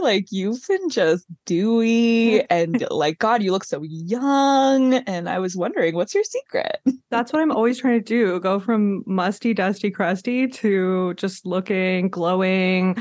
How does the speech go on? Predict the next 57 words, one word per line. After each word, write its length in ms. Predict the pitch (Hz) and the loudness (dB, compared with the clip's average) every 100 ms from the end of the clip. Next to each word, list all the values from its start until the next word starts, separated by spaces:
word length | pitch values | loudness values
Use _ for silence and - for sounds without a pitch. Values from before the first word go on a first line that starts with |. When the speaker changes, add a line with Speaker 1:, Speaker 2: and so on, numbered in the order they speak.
| - 185 - | -8 -16 -4
Speaker 2:
um, 400 | 202 185 180 180 | -2 0 -2 -4
youthful. 960 | - 175 190 185 - 190 185 185 185 - - 208 | -4 -4 -6 -6 -8 -2 0 0 -2 -6 -14 -2
Yeah, 260 | 226 170 - - | 0 0 -4 -8
I, 160 | 240 - | -6 -2
I've 200 | 226 262 | 0 0
seen 180 | 294 320 | 0 0
some 380 | 349 349 330 254 190 | 2 2 2 0 -2
de-influencing 680 | 214 196 190 220 214 233 | 0 0 0 0 0 2
videos 360 | 208 214 220 214 | 0 2 2 2
where 100 | 196 | 0
it's 80 | 190 | 0
just 220 | 208 202 | -2 0
people 240 | 208 196 | -2 -2
being 120 | 196 185 | 0 0
like, 200 | 175 - | -2 0
"Don't 200 | 220 220 | 0 2
buy 140 | 233 | 0
this, 380 | 202 - - - - | 0 -4 -8 -8 -2
don't 200 | 180 - | -2 0
buy 140 | 185 | -2
this, 380 | 202 294 302 - - | 2 0 -2 -6 -2
don't 160 | 190 | 0
buy 140 | 190 180 | 0 0
this. 360 | 160 196 - - | -2 -4 -12 -16
Sit 280 | - 262 | -8 -4
your 120 | 254 180 | -2 -2
dumb 340 | - 180 214 | -2 0 2
ass 280 | 233 254 - | 2 0 -2
<laughs> 20 | |
down." 380 | 254 - 247 262 311 - | -2 0 0 2 0 2
I'm 80 | 311 | 2
like, 160 | 320 247 349 - 311 | 4 2 0 0 2
"It 180 | 302 440 | 4 6
works 300 | 233 349 - | 4 2 0
on 180 | 208 190 | 0 -2
me." 120 | 185 | -2
I'm 100 | 190 | -2
like, 160 | 214 208 | -2 -2
"Okay." 360 | 269 381 381 403 _ | -4 0 -2 -4 _
Speaker 1:
Yeah, 320 | 220 262 202 175 | 2 4 4 2
totally. 480 | 277 220 185 165 190 | 2 4 2 0 0
Speaker 2:
<laughs> 40 | |
I 40 | |
mean, 140 | 254 277 | 2 4
I 40 | |
was 140 | 277 240 | 2 0
doing 180 | 269 311 | 0 0
what 120 | 320 | 0
the 120 | 302 | 0
internet 340 | 226 247 233 | 0 0 -2
told 160 | 226 208 | -2 -2
me 80 | 208 | 0
before 540 | 202 - 180 175 214 | -2 -4 -4 0 0
in 80 | 226 | 0
terms 220 | 208 190 | 0 -2
of, 80 | 196 | -4
like, 220 | 165 156 | -6 -6